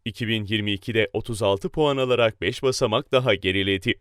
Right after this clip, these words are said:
Uluslararası Şeffaflık Örgütü yolsuzluğu incelerken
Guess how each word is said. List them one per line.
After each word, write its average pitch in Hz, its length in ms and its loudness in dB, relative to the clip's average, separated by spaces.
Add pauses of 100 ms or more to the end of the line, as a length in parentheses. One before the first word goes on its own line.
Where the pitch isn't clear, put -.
(220)
Uluslararası 135 800 0
Şeffaflık 107 640 0
Örgütü 127 520 0
yolsuzluğu 104 640 0
incelerken 123 840 0